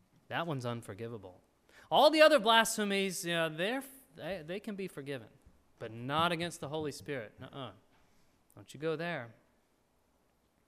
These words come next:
So why? Well, the Holy Spirit has a unique role to play in our salvation.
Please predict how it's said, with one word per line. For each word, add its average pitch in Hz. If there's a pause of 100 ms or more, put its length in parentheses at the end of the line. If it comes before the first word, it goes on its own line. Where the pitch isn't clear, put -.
(140)
So 160
why? 143 (1600)
Well, 131
the 139
Holy 190
Spirit 196
has 143
a 135
unique 135
role 156
to 160
play 143
in 117
our 117
salvation. 120